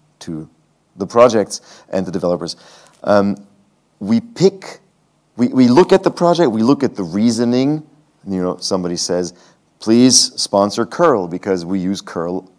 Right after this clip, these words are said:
all over the place. It's one of the projects we really would hurt, you know, if that wasn't there anymore tomorrow. So, um,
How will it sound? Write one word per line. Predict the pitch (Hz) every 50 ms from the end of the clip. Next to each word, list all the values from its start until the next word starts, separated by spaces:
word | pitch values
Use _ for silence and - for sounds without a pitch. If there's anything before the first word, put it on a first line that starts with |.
| _ _ -
all | 120 107 104 104 107 107 -
over | 151 180 180 185
the | 127 104
place. | - - - 82 71 73 82 -
It's | 92 87 76 - - -
one | 85 76 92 92 92
of | 95 90
the | 80 85
projects | - 95 95 90 87 95 82 82
we | 85 98 98 90
really | 82 82 85 90 101 113 120 120 113 110 110 104
would | 95 98 104 92
hurt, | 87 101 107 98 90 - -
you | 78 87
know, | 87 87
if | 87 - 85 78 - -
that | 87 87 82 - - 82
wasn't | 85 82 78 78 76
there | 78 78 80
anymore | 82 82 80 80 76 76 - _ _ - - - - - _ -
tomorrow. | - 101 95 110 123 131 120 104 85 - - - - - _ -
So, | - - 107 104 101 95 - - - - -
um, | - 95 95 95 92 92 85 -